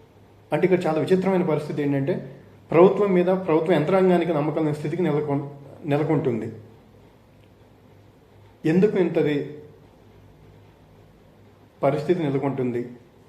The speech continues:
ప్రభుత్వ పెద్దలు ఆలోచించాలి. తక్షణమే విజిలెన్స్ దాడులను ఆపాలి.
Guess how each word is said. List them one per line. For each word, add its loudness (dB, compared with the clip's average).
ప్రభుత్వ 4
పెద్దలు 0
ఆలోచించాలి. -2
తక్షణమే -2
విజిలెన్స్ 2
దాడులను -2
ఆపాలి. -2